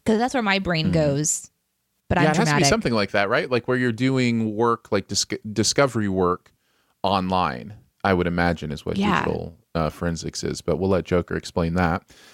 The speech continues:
Speaker 2: Um, yeah, go
Speaker 1: Lolly
Speaker 2: ahead, Lolly.
Speaker 1: says, "I just completed a seven-day streak of Welsh lesson." Oh, like the duo thing.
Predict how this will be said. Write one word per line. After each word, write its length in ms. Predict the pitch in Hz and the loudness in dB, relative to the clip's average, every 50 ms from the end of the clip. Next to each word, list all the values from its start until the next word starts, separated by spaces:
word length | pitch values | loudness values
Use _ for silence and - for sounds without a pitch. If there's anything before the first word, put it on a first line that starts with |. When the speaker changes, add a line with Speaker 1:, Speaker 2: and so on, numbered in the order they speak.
| - - - _ _ - | -12 -12 -12 _ _ -2
Speaker 2:
Um, 560 | 127 117 113 110 110 107 104 104 104 110 113 - _ _ - | 0 0 2 0 -2 -2 -2 -4 -6 -8 -10 -16 _ _ 0
yeah, 160 | 190 202 170 - | 0 0 0 0
go 60 | 214 214 | -2 0
Speaker 1:
Lolly 300 | 165 185 214 226 247 262 | 2 2 2 2 2 0
Speaker 2:
ahead, 40 | |
Lolly. 140 | - - - | 0 2 2
Speaker 1:
says, 340 | 226 220 220 220 214 214 - - | 2 2 2 0 -2 -4 -4 -2
"I 140 | - 208 208 | -2 0 0
just 220 | 226 254 - - | 0 -2 -2 -2
completed 400 | - 220 208 - 254 247 240 202 | -4 -4 0 0 0 0 2 0
a 60 | 180 | 0
seven-day 560 | 180 - - - 311 370 381 392 330 320 269 | -2 -2 0 0 0 2 2 0 0 0 -2
streak 400 | 247 - - - 254 247 277 277 | -2 -2 -4 -2 0 -2 0 -2
of 120 | 247 196 180 | -4 -6 -4
Welsh 460 | 175 190 196 233 339 359 - - - | -2 0 0 0 0 -2 -2 -4 -4
lesson." 640 | 202 190 170 180 175 - 202 170 165 175 208 254 277 _ _ _ _ _ _ _ _ _ - - | -2 0 -2 -2 -2 -2 -2 0 0 0 -2 -4 -6 _ _ _ _ _ _ _ _ _ -8 -4
Oh, 500 | 185 180 190 220 233 247 254 262 262 247 | -2 -2 0 0 0 0 0 2 0 0
like 140 | 208 190 185 | 0 -2 -2
the 100 | - 190 180 | -2 -4 -2
duo 360 | 165 190 214 233 233 202 190 | -2 -2 0 0 0 0 -2
thing. 380 | - - 175 160 156 151 151 | -2 -4 -4 -2 -2 -4 -6